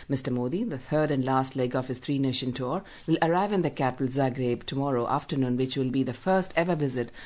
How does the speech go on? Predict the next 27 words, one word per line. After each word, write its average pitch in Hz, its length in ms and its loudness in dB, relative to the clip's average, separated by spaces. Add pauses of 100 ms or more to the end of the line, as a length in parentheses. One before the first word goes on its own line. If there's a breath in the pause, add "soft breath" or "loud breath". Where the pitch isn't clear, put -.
(120 loud breath)
of 160 140 0
an 143 100 4
Indian 170 300 4
Prime 127 180 0
Minister 120 480 0 (280 loud breath)
to 190 100 4
this 180 180 4
Central 160 380 2
and 127 160 0
Southeast 131 480 0
European 123 360 -2
country. 131 460 0 (240 loud breath)
The - 80 -2
timing 180 340 2
of 160 120 0
International 131 520 -2
Yoga 131 300 2
Day 139 340 0
around 135 320 2
the 131 220 -8
corner 139 320 0
and 135 100 0
the 131 160 -4
Prime 139 140 2
Minister's 143 380 -2
visit 143 340 -2
to 123 220 -2